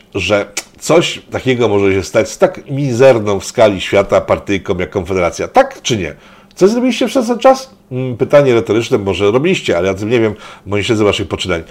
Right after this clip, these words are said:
Robiliście coś? No powiedzcie, robiliście coś, żeby stworzyć sobie alternatywną jakąś bazę? Jakiś sposób docierania? To nie jest zarzut, ja też takiego czegoś nie tworzę. Jeżeli po prostu YouTube stwierdzi, że po prostu ten program jest po prostu, no, karygodny jego zdaniem, go wykasuje,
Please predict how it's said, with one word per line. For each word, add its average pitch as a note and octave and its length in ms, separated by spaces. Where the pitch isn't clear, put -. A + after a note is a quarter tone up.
Robiliście G#2+ 560
coś? A3+ 320
No C4+ 80
powiedzcie, A2+ 360
robiliście F#2+ 480
coś, C4 260
żeby A2+ 260
stworzyć - 400
sobie C3+ 180
alternatywną B2 480
jakąś G#2 300
bazę? D3+ 420
Jakiś G#2+ 280
sposób C3+ 360
docierania? A#2 500
To C#3 120
nie C3 140
jest D#3 260
zarzut, A3+ 380
ja D#3 80
też D#4 160
takiego F#3+ 240
czegoś C3 240
nie A#2+ 100
tworzę. G2+ 300
Jeżeli A2 220
po D#3 40
prostu D#3+ 280
YouTube E3+ 380
stwierdzi, D#3+ 240
że C#3 60
po C3 40
prostu C#3 160
ten B2 80
program C#3 320
jest A#2+ 100
po - 40
prostu, C3 260
no, B2 120
karygodny B2+ 640
jego A2 200
zdaniem, G2+ 320
go A#2 100
wykasuje, A2 560